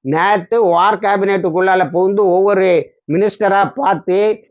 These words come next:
எங்களுடைய பிள்ளைகள் முக்கியமாக கவனிக்க வேண்டும். உங்களுக்கு எதிராக, அஹ், மியூட்டினி பண்ண இருக்கிறார்கள், இராணுவ கலவரம் பண்ண இருக்கிறார்கள். ஏனென்று சொன்னால், நீங்கள் இப்பொழுது எங்கள், என்னோட ஒரு தாய் சொல்லுறா, "என்னோட மகனுடைய யூனிட்டை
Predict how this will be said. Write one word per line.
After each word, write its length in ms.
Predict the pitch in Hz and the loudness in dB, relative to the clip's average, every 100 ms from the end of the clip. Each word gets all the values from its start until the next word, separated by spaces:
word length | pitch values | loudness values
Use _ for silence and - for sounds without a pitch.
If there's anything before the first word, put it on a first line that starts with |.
| _ | _
எங்களுடைய 640 | 143 196 208 208 202 190 165 | -2 0 2 2 2 2 0
பிள்ளைகள் 580 | 180 202 208 196 165 - | 0 0 2 0 0 -4
முக்கியமாக 640 | 147 165 202 202 208 190 | -10 -6 -4 -2 -2 -2
கவனிக்க 380 | 180 185 196 185 | 0 0 0 0
வேண்டும். 200 | 185 175 | 0 0
உங்களுக்கு 480 | 185 190 202 185 185 | 0 2 0 0 0
எதிராக, 720 | 185 202 190 180 208 208 - _ _ _ 139 | 0 2 0 2 2 0 -2 _ _ _ -4
அஹ், 480 | 151 135 135 165 139 | 0 0 0 0 0
மியூட்டினி 520 | 147 214 196 220 208 | 0 0 0 0 0
பண்ண 280 | 196 196 196 | 0 0 0
இருக்கிறார்கள், 640 | 196 190 185 170 151 107 - | 0 0 0 0 -2 -4 -6
இராணுவ 440 | 127 180 208 208 | -4 -2 0 -2
கலவரம் 440 | 175 196 202 202 | 0 0 0 0
பண்ண 260 | 196 196 196 | -2 -2 0
இருக்கிறார்கள். 680 | 202 202 190 185 185 135 - _ _ 139 | -2 0 0 2 0 -2 -8 _ _ -2
ஏனென்று 420 | 190 208 202 190 | 0 0 0 -2
சொன்னால், 600 | 175 165 165 185 214 226 - _ | -2 0 2 2 2 -2 -8 _
நீங்கள் 420 | - 202 208 196 | -4 0 0 0
இப்பொழுது 720 | 190 180 214 214 190 196 214 214 | 0 -2 -2 0 2 2 2 2
எங்கள், 340 | 185 190 180 | 2 0 0
என்னோட 440 | 170 196 214 196 185 | 0 0 2 2 2
ஒரு 240 | 190 190 | 0 0
தாய் 260 | 170 170 208 | -2 0 0
சொல்லுறா, 360 | 196 190 175 | 2 2 2
"என்னோட 320 | 165 180 208 196 | 2 0 0 0
மகனுடைய 500 | 170 175 214 208 196 190 | 0 0 0 0 2 2
யூனிட்டை 480 | 185 202 196 180 | 2 2 0 2